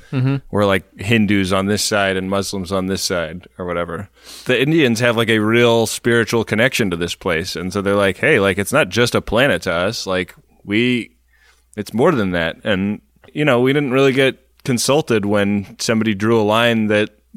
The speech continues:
Speaker 2: that put it on the wrong side of it. So
Speaker 1: Picard's
Speaker 2: fuck yourself.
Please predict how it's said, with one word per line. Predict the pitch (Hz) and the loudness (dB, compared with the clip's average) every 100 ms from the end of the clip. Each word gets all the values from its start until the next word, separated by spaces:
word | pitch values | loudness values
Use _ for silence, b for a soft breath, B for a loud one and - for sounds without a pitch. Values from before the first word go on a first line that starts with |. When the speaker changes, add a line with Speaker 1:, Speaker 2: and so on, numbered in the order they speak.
| - | -6
Speaker 2:
that | 107 101 - | -4 -2 -2
put | 117 | 0
it | 113 | 2
on | 110 113 | 2 2
the | 110 | 2
wrong | 110 117 107 | 2 0 0
side | 120 127 | 2 4
of | 117 90 | 4 2
it. | 80 _ _ _ _ b b b b | -2 _ _ _ _ b b b b
So | - 104 98 | -6 0 2
Speaker 1:
Picard's | 107 - 185 254 285 170 | 2 2 2 2 2 2
Speaker 2:
fuck | 156 123 | 0 0
yourself. | 101 98 80 - | -2 0 -2 -6